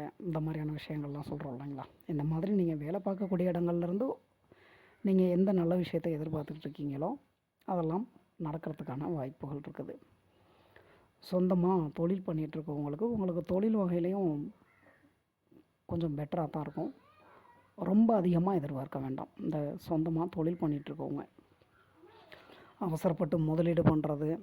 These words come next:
அந்த மாதிரிலாம் எதுவும் பண்ணிட்டு இருக்காதீங்க. எதையும் நல்லா யோசனை பண்ணி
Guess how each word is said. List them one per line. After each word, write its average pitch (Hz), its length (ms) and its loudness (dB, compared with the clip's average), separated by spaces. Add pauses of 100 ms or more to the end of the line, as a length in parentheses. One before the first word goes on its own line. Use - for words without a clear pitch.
(320)
அந்த 156 200 2
மாதிரிலாம் 170 380 2
எதுவும் 175 220 0
பண்ணிட்டு 160 320 2
இருக்காதீங்க. 147 420 -4 (2250)
எதையும் 165 540 2
நல்லா 160 180 4 (100)
யோசனை 175 320 0
பண்ணி 156 160 2